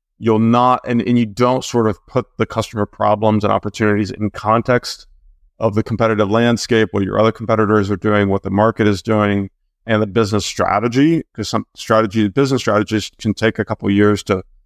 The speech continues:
to answer if it's working or not, right? Like, it, it, it depends. But if you're not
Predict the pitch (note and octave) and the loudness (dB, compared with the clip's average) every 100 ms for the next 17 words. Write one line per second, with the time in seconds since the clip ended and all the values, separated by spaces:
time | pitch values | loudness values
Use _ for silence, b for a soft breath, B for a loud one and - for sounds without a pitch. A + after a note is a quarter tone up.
0 | _ _ _ - G2 - A#2 C3 G#2 G2 | _ _ _ -4 -4 0 0 2 0 0
1 | G2 F#2+ G2+ G#2 G2+ F#2+ F#2 F#2+ F#2+ G2 | 0 -2 -2 -2 -4 -4 -2 -2 0 2
2 | G2+ G#2 G2 F#2+ G2+ - - G2 _ _ | 2 2 0 0 -4 -6 -12 -12 _ _
3 | - - - G#2+ G2 - _ _ _ _ | -14 -10 -4 -2 -2 -6 _ _ _ _
4 | A2 G#2+ A#2+ B2+ B2 | -2 2 2 2 2